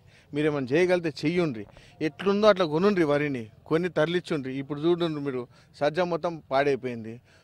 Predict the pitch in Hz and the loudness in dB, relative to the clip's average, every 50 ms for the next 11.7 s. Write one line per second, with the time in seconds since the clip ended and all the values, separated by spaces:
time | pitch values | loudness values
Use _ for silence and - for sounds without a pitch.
0 | _ - 139 151 160 175 180 160 - - 139 160 165 143 139 151 143 135 131 123 | _ -8 -6 -2 0 2 2 2 4 4 4 4 4 2 0 0 0 0 -4 -6
1 | 110 117 143 165 175 165 160 156 156 139 143 127 123 131 127 123 120 117 117 117 | -6 -4 -2 -2 0 0 2 0 0 0 0 -4 -4 -4 -4 -4 -6 -8 -10 -12
2 | - _ _ _ _ _ _ _ _ _ _ - 131 139 151 175 185 185 214 202 | -16 _ _ _ _ _ _ _ _ _ _ -2 0 0 0 -2 -4 -4 -4 -4
3 | - _ _ - - - 180 202 214 226 247 262 269 254 233 208 175 - - 190 | -4 _ _ -20 -14 -12 -10 -10 -8 -6 -4 -2 -2 0 0 -2 -2 0 2 2
4 | 175 165 147 139 120 127 123 113 - 120 107 107 - _ _ _ _ _ _ _ | 2 2 0 -4 -4 -4 -6 -6 -8 -12 -14 -14 -18 _ _ _ _ _ _ _
5 | _ - _ - - 127 156 190 220 220 208 202 202 190 190 175 175 185 190 185 | _ -20 _ -4 0 2 6 6 6 6 6 2 0 -4 -4 -6 -4 -2 -2 -2
6 | 185 180 175 165 156 156 165 160 190 190 185 185 180 156 165 170 151 165 165 165 | -2 0 -2 0 -2 -2 -2 -2 0 4 6 4 4 4 2 -2 -2 -2 -4 -4
7 | 160 156 165 151 - 151 143 156 170 170 160 170 170 165 165 160 160 160 156 147 | -4 -4 -6 -8 -8 -8 -4 -2 -2 -2 -2 -4 -4 -2 -2 -2 -2 -2 -2 -2
8 | 151 143 131 - 147 143 - 190 190 165 170 151 131 - 143 131 127 123 123 110 | -4 -4 -2 -2 -4 -2 0 -2 -2 0 0 -2 -2 -2 -4 -2 -2 -2 -4 -6
9 | 135 156 190 214 208 _ _ _ _ _ _ _ _ _ _ _ - 147 151 175 | -10 -12 -12 -14 -16 _ _ _ _ _ _ _ _ _ _ _ -12 -6 -2 0
10 | 190 190 185 170 180 175 175 170 165 147 151 151 170 196 190 202 185 190 185 156 | 0 0 2 2 0 2 2 -2 -2 -2 0 0 0 0 0 -2 -2 -2 -4 -2
11 | 156 139 - - 131 117 107 113 113 110 - 104 87 98 | -4 -8 -6 -6 -6 -4 -4 -4 -6 -6 -8 -12 -16 -16